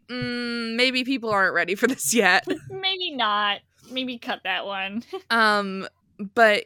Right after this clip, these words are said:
Speaker 1: yeah, and, like, when you're watching the,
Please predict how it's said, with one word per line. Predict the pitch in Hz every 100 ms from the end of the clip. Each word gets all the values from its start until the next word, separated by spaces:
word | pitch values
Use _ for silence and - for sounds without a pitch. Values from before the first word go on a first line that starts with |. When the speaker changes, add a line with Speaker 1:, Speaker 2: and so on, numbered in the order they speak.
| _
Speaker 1:
yeah, | 196 214 220 185
and, | 202 226
like, | 269 240 226
when | 226 240
you're | 233
watching | 226 208 233 247 226 214
the, | 180 190 175 170 156